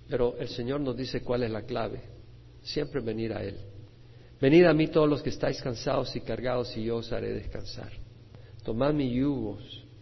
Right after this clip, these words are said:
sobre vosotros y aprended de mí, que soy manso y humilde de corazón,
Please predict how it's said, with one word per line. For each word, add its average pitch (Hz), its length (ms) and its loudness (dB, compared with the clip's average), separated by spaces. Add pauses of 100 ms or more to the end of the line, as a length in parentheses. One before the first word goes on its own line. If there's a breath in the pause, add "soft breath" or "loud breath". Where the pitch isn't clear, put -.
(300 loud breath)
sobre 107 260 -2
vosotros 123 540 -2
y - 20 -2
aprended 113 460 0
de 117 100 0
mí, 127 140 -2
que 117 100 -6
soy 110 220 -4
manso 139 500 -2
y 120 120 -4
humilde 120 460 -4
de 110 120 -6
corazón, 104 540 -10